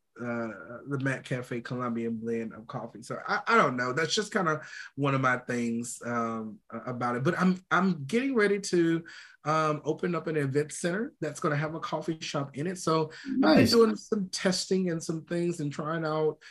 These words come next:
Speaker 1: um, a few different coffees and, and what we're going to definitely put on the menu. So we shall, we shall see. Uh, for my coffee listeners, I'll have a few more blends <laughs> and, and a few more,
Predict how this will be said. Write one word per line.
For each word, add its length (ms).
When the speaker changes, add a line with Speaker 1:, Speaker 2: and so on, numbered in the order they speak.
Speaker 1:
um, 460
a 80
few 200
different 520
coffees 540
and, 320
and 100
what 220
we're 240
going 240
to 80
definitely 380
put 280
on 160
the 80
menu. 380
So 400
we 140
shall, 460
we 160
shall 320
see. 480
Uh, 360
for 160
my 160
coffee 380
listeners, 440
I'll 120
have 260
a 60
few 220
more 220
blends 880
<laughs> 380
and, 1000
and 120
a 120
few 280
more, 420